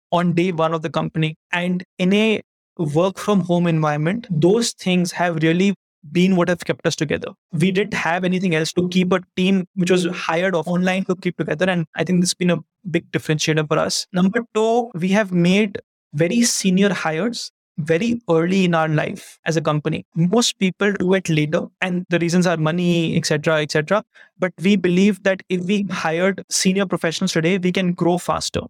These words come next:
and also grow in a more sustainable manner because we put the right frameworks into place. And I think that has worked very well for us. We probably have a s-, a team that most people would have maybe three or four years in their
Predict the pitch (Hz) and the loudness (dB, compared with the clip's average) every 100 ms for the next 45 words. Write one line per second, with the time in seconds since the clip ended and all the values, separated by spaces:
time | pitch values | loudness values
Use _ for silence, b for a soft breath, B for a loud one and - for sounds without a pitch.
0 | - 175 175 180 208 175 165 180 170 165 | -6 -2 2 2 2 2 2 2 2 0
1 | 175 170 - 165 175 185 160 165 170 160 | 0 -2 0 0 2 2 0 -2 -2 0
2 | 170 156 160 160 156 156 160 - 220 196 | 0 0 -2 -2 0 0 -2 0 2 4
3 | 160 151 151 151 - - - 175 170 202 | 2 0 -2 -6 -8 -8 -6 -4 2 2
4 | 170 175 190 151 170 175 _ _ 147 160 | 4 2 0 2 0 -2 _ _ 0 0
5 | 190 156 151 - 151 147 - - - 190 | 2 2 0 0 -2 -2 -4 -8 -6 -2
6 | 175 - 165 170 180 175 175 - - 185 | -2 0 0 2 0 0 0 -2 -4 -4
7 | 175 - 190 190 175 180 175 180 180 180 | -4 0 2 4 2 0 -2 0 0 2
8 | 170 165 156 160 160 160 - 165 180 - | 2 0 -2 -2 -4 -8 -6 -4 -4 -2
9 | 185 175 - 170 165 165 156 185 160 151 | 2 2 2 2 4 2 0 -2 -2 -2